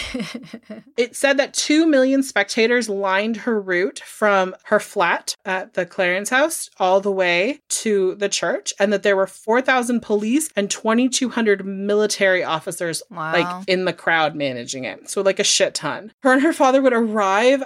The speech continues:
Speaker 1: at the stairs of the church. They stopped and waved to the crowds and the camera, and then they proceeded. As she walked down the aisle, an orchestra played.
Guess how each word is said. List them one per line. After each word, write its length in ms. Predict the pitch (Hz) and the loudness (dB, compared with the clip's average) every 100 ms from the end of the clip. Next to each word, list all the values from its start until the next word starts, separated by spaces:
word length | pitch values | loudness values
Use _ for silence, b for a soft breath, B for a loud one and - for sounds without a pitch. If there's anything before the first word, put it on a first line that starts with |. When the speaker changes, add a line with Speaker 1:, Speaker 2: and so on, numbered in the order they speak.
| - | -4
Speaker 1:
at 140 | 226 | -6
the 100 | 220 | -4
stairs 460 | 208 - 190 196 202 | -6 -2 0 0 -2
of 80 | 254 | -4
the 100 | 339 | -4
church. 540 | - - 214 370 - B B | -2 2 2 2 -4 B B
They 140 | 214 190 | 0 0
stopped 340 | - 185 185 | 0 -2 -2
and 160 | 185 185 | -4 -2
waved 380 | 180 175 208 214 | 0 2 2 0
to 100 | 202 | -6
the 80 | 180 | -4
crowds 320 | - 170 170 | -2 -2 -2
and 60 | 180 | -6
the 40 | |
camera, 500 | 165 226 240 277 277 - | -6 -4 2 2 2 -2
and 180 | 196 | -4
then 160 | 190 190 | -2 -2
they 120 | 190 | -4
proceeded. 800 | 180 - 196 - 180 139 - - - | -6 -6 -6 -6 -8 -10 -12 -14 -2
As 180 | 208 202 | 0 0
she 140 | 220 | -2
walked 300 | 202 196 196 | 0 0 2
down 180 | 208 196 | 0 0
the 120 | - - | -2 0
aisle, 340 | 220 254 311 | 2 4 4
an 140 | 302 208 | 2 2
orchestra 580 | 202 196 220 - 202 185 | 0 0 -2 -4 -2 -2
played. 600 | - 196 185 185 285 | -4 0 2 2 0